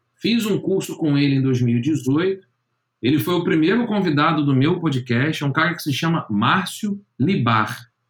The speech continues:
Convido todo mundo a entrar na internet, entrar no Instagram, ver o trabalho dele. Ele se intitula Palhaço,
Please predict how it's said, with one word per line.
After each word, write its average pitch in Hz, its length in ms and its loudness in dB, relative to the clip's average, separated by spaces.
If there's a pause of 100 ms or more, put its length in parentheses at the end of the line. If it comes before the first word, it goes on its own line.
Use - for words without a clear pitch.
(1160)
Convido 135 460 0
todo 208 320 2
mundo 190 240 2
a 180 80 0
entrar 147 440 0
na 151 80 0
internet, 131 960 0
entrar 127 340 0
no 147 80 2
Instagram, 127 580 -2
ver 131 100 -2
o 147 100 0
trabalho 127 420 0
dele. 131 360 -2 (640)
Ele 190 160 0
se 208 160 -6
intitula 190 480 -2
Palhaço, 170 680 0